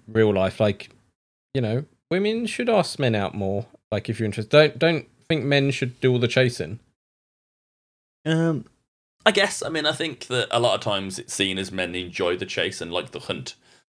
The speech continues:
Speaker 2: So it's kind of, because that's fun for us, supposedly. Um, we should
Speaker 1: For,
Speaker 2: do it.
Speaker 1: for some men, <laughs> maybe.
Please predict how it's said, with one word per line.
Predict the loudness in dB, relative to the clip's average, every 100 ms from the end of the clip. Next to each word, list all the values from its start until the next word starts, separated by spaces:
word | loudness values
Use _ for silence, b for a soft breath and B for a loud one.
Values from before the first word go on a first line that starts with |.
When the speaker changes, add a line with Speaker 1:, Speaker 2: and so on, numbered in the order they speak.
| _
Speaker 2:
So | 0 2 2
it's | -4
kind | -8 -6
of, | -6 -10 -18 _ _ _ -6
because | -2 -2
that's | 2 2 2
fun | -4 -4 -4
for | -4 -6
us, | -6
supposedly. | -4 0 0 0 -4 -6 -8 _ _
Um, | -6 -4 -6 -10 -6
we | -4
should | -2 -2 6
Speaker 1:
For, | 8
Speaker 2:
do |
it. | 10
Speaker 1:
for | 10 6
some | 8 6 6 6
men, | 4 4
<laughs> | 2 2
maybe. | 2 0 -4 -8 -10